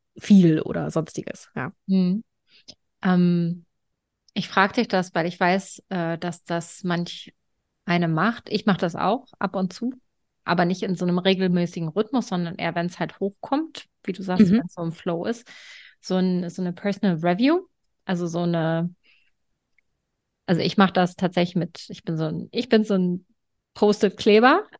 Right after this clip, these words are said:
Speaker 2: überall,
Speaker 1: <laughs> Mhm.
Speaker 2: <laughs> aber nie dahin, wo sie eigentlich hin sollen, sondern das <laughs> tatsächlich an die Wände, irgendwo, wo es grad passt. Ähm, und, äh, wie ich mir Projekte auf die Art und Weise anschaue, so schaue ich mich auch selber an und frage mich, okay, wo,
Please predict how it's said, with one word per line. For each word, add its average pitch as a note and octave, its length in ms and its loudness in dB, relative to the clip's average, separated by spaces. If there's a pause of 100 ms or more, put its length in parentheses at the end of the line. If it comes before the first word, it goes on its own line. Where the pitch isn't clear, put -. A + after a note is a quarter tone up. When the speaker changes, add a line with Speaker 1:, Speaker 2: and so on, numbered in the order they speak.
(120)
Speaker 2:
überall, A3+ 460 6
Speaker 1:
<laughs> - 320 2 (200)
Mhm. C#4 280 12 (180)
Speaker 2:
<laughs> - 180 -18
aber G#3+ 220 4
nie B3 140 6
dahin, A#3 320 4
wo G#3+ 80 2
sie G#3 100 -2
eigentlich G3+ 260 -2
hin A3+ 160 2
sollen, A#3 240 6
sondern G#3 280 4
das A#3+ 300 2
<laughs> D4+ 200 6
tatsächlich - 460 4
an G3 80 0
die F#3+ 160 -2
Wände, A3 260 2
irgendwo, G#3+ 380 -2
wo G3+ 40 -2
es G3+ 120 -8
grad F#3+ 200 -4
passt. B3 300 -2 (720)
Ähm, G3 540 2 (200)
und, F#3+ 440 0
äh, F3+ 400 0
wie F#3 140 -4
ich G3 120 -8
mir G3+ 160 4
Projekte G#3 580 2
auf A3+ 100 -4
die - 120 -6
Art - 240 0
und A#3 80 -2
Weise A3 260 -2
anschaue, G3 280 -2
so F#3+ 120 -2
schaue F#3+ 260 0
ich F#3+ 120 -8
mich F#3+ 180 -4
auch F#3 100 -6
selber A3 360 0
an G3+ 140 0
und F3+ 100 -2
frage F#3 220 -2
mich, F#3 140 -4
okay, F3+ 300 -4
wo, G3 260 -4